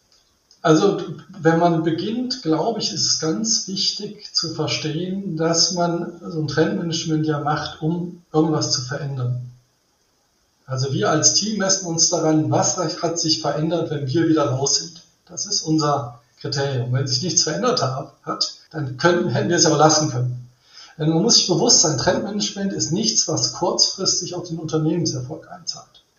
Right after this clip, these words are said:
Es ist auch was, was relativ schnell zur Disposition stehen kann, wenn die Zeiten schlecht werden. Und insofern muss man als Trendmanager auch so ehrlich sein und sagen, wir müssen, wir müssen diesen Wert liefern. Und wenn wir diesen Wert nicht liefern, werden wir nicht mehr gebraucht, dann können wir es sein lassen, dann können wir an anderen Stellen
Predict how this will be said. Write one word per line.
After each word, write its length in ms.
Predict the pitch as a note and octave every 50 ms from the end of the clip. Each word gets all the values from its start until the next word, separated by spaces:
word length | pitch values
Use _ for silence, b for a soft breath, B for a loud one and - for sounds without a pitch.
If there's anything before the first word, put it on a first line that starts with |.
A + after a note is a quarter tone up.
| _
Es 280 | - C#3+ - - - - -
ist 300 | - - - - - -
auch 240 | G#3+ - - -
was, 320 | E3 D#3+ F#3 - - - -
was 240 | F3 D3 - - -
relativ 420 | F3 - C4+ C#4 - - A#3+ G#3+
schnell 220 | - G3+ G3 F#3+
zur 120 | G3 F#3 E3+
Disposition 960 | D3+ - - - - D#3 D3+ D#3 C3 - - - D3+ C#3+ D3 F#3 G#3+ A3+ A3
stehen 420 | - - - F#3+ F3 F3+ F3+ E3
kann, 440 | D3+ - E3 D#3+ E3 G3 G3 F#3 D#3
wenn 200 | C#3+ D3 D#3 F3
die 140 | F3+ F3 D#3
Zeiten 280 | - - D#3 D#3+ D#3 D#3
schlecht 400 | - - D#3 C#3+ B2 - - C#3+
werden. 260 | - - D#3 D3+ - - _ _ _ _ _ -
Und 520 | - D3+ D#3 D#3+ D#3 - - - - - - _ _ _ _
insofern 600 | - D#3 - D#3 G#3 G3 E3+ G#3 G#3 F#3 E3 E3
muss 340 | F#3 A3 B3 - - - -
man 220 | G#3+ F3+ D#3+ D#3+
als 260 | D#3+ D#3 D3+ - - -
Trendmanager 720 | E3+ E3+ - - G3+ G3 G3 - - G3+ F#3+ F3+ - -
auch 220 | E3 D#3+ F3+ -
so 180 | - - E3+ E3+
ehrlich 320 | E3 D#3 D#3 - - -
sein 260 | - - F#3+ F3 F3 E3+
und 120 | E3 D3+
sagen, 500 | D3 D3+ D3+ D3+ D#3 D#3 - - - - - - _ _ - - _ -
wir 140 | D3+ D#3
müssen, 400 | D#3 - - - - - G3 E3+
wir 100 | D#3 D#3+
müssen 300 | E3 G#3+ G3+ - - G#3
diesen 280 | F3+ G3+ F3 - - D#3
Wert 300 | E3 F#3+ G#3+ G#3 - -
liefern. 360 | D#3 C#3+ B2+ - C#3+ C3 B2+
Und 80 | C3 C3+
wenn 140 | D3 D3+ D#3
wir 80 | D#3
diesen 240 | D3+ D3 D3 D3+ C3+
Wert 280 | D3 D3+ D#3+ D3+ - -
nicht 140 | D#3 -
liefern, 340 | F3+ F#3+ F3+ - F#3+ F3 D#3+
werden 180 | D#3 D#3+ D#3+ D#3+
wir 80 | D#3+
nicht 200 | D#3 D3 - - -
mehr 80 | D3+
gebraucht, 580 | - - - - - C3+ C#3 - - - - -
dann 100 | F#3+ D#3+
können 160 | - D#3+ D#3
wir 60 | D#3
es 80 | D3+ -
sein 260 | - - D3+ F#3 G3
lassen, 280 | G3+ G3+ G3 - - E3
dann 80 | D3+
können 140 | - D#3+ D#3+
wir 80 | E3 D#3
an 180 | D3 - -
anderen 220 | D#3 D#3+ E3 F#3 E3+
Stellen 540 | - - E3+ E3 D#3+ E3 E3 E3 D#3+ D#3+